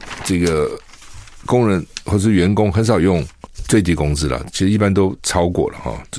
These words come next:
或是说开始也许你学校刚毕业，但是很快其实就、呃，如果稍微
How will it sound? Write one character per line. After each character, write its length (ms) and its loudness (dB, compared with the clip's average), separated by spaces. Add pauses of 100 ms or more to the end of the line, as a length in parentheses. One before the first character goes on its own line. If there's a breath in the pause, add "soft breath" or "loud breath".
或 160 2
是 160 2
说 160 6
开 260 2
始 180 0
也 140 2
许 300 -4
你 200 -4 (120)
学 200 -2
校 120 2
刚 220 -2
毕 160 0
业， 120 -4 (540 loud breath)
但 100 -2
是 80 -2
很 120 -2
快 200 2
其 140 -4
实 120 -2
就、 360 0 (220)
呃， 180 -4
如 100 0
果 100 2
稍 160 2
微 220 4